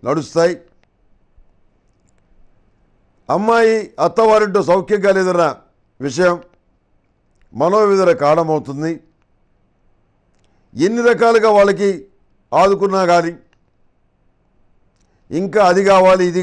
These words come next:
కావాలి అని చెప్పిన అమ్మాయిని వేధించడం మీ అసహనానికి కారణమవుతుంది. ఇది కొంతమంది విషయంలోనే, అందరికీ కాదు. ఈ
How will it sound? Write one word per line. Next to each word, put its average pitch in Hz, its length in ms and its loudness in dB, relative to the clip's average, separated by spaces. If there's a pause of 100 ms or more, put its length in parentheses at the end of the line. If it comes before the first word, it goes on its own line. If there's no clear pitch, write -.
కావాలి 175 260 4
అని 156 100 -10
చెప్పిన 156 260 0
అమ్మాయిని 151 340 -2
వేధించడం 147 440 -4 (1900)
మీ 139 120 -2 (120)
అసహనానికి 196 600 0
కారణమవుతుంది. 113 640 -6 (1300)
ఇది 160 160 -2 (100)
కొంతమంది 208 440 0
విషయంలోనే, 185 480 -2
అందరికీ 151 400 -6
కాదు. 95 180 -10 (1400)
ఈ 147 80 -4